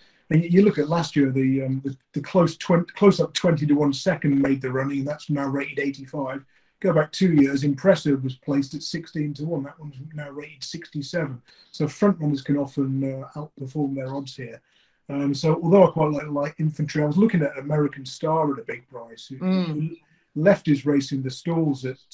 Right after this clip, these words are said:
Speaker 1: um, Newmarket last time, just played up beforehand, missed the break, never in contention.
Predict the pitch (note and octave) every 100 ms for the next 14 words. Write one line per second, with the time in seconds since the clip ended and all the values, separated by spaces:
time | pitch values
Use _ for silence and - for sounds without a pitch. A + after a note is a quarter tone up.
0 | - C3+ C3 B2+ B2+ D3+ - D3 C#3 C#3
1 | C3+ D3 C#3+ C3+ - C#3+ C#3+ C#3 C3 -
2 | E3+ D3+ C3+ - B2 C#3+ B2+ C3+ C3+ C3+
3 | D3+ - D#3+ - - D3 C3 B2+ B2+ B2+
4 | C3 A#2 D3+ D3+ -